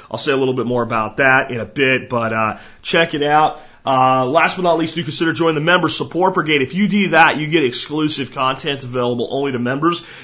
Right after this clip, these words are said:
You get discounts to over thirty-two vendors. You get over a hundred fifty dollars worth of free ebooks, yada, yada. You guys know what it is by now. You support the show at twenty cents an episode. Military, law enforcement, Peace Corps, active duty, prior service.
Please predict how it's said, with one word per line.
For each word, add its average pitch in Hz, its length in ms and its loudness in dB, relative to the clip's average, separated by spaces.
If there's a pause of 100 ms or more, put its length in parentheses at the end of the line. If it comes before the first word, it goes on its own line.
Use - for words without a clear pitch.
You 160 100 -6
get 147 160 0
discounts 165 500 0
to 143 80 -2
over 143 180 -2
thirty-two 135 420 -4
vendors. 143 380 -2
You 139 80 -10
get 151 100 2
over 131 160 0
a 123 60 -2
hundred 139 220 -2
fifty 127 180 -10
dollars 127 180 -2
worth 131 140 -8
of - 80 -18
free 156 360 -4
ebooks, 185 400 -2 (280)
yada, 143 260 2
yada. 156 300 2
You 139 100 -4
guys 135 220 0
know 147 160 0
what 139 100 0
it 135 80 -4
is 147 140 -4
by 147 180 0
now. 147 200 0
You 156 100 -2
support 247 300 2
the 220 60 -8
show 202 280 4
at 156 100 0
twenty 180 240 -2
cents 147 300 -2
an 147 60 -2
episode. 151 500 2 (200)
Military, 185 460 6
law 196 300 8
enforcement, 151 500 -2
Peace 202 240 -4
Corps, 160 240 0
active 170 300 0
duty, 156 260 -4
prior 156 420 2
service. 247 840 0